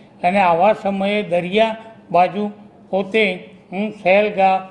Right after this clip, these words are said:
કરવા ન જાય અને સલામતીના બધા ધોરણો જાળવે તેવી ખાસ વિનંતી છે. મગફળીની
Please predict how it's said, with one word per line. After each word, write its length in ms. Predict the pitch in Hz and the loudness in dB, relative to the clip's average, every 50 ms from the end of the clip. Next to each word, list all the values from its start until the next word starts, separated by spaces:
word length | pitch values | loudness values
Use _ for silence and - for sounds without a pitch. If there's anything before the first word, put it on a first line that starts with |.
| - - - - | -20 -20 -10 -4
કરવા 340 | - 175 180 185 185 180 175 | 0 0 2 2 2 2 0
ન 280 | 165 156 170 202 233 220 | 0 0 2 2 2 2
જાય 320 | 180 196 190 196 190 196 - - - - - 175 | 2 0 0 0 -2 -4 -10 -20 -20 -16 -10 -8
અને 140 | 175 175 | -8 -6
સલામતીના 800 | 170 - 175 180 196 214 214 214 196 190 196 196 185 180 180 180 | -4 0 0 2 4 2 2 0 -2 -6 -6 -8 -8 -6 -4 -4
બધા 300 | 180 170 175 170 180 185 | -4 -2 0 2 2 2
ધોરણો 480 | 185 175 170 170 170 165 165 165 165 170 | 2 0 -2 -2 -2 -2 -2 -4 -4 -4
જાળવે 460 | 147 147 160 185 196 196 180 143 120 - - - - - - - - - | -2 2 2 2 2 2 -2 -6 -10 -14 -16 -20 -20 -20 -20 -20 -14 -8
તેવી 260 | - 180 185 185 180 | -6 -4 -4 -4 -4
ખાસ 320 | - - - 170 180 170 - - - | -6 -2 0 0 0 0 -2 -6 -8
વિનંતી 540 | 160 165 175 175 160 139 127 - - 175 151 | -6 -6 -4 -4 -4 -6 -8 -12 -16 -18 -18
છે. 160 | - - - | -12 -8 -6
મગફળીની 1800 | 262 240 196 165 165 170 - - - - 202 214 214 220 220 226 226 214 - - - - - - - - - 185 190 208 214 214 220 220 220 | -4 -2 0 0 0 0 -2 -4 -2 2 2 4 2 2 0 -4 -6 -8 -12 -16 -20 -20 -20 -20 -16 -12 -6 -4 -2 0 0 0 -2 -4 -6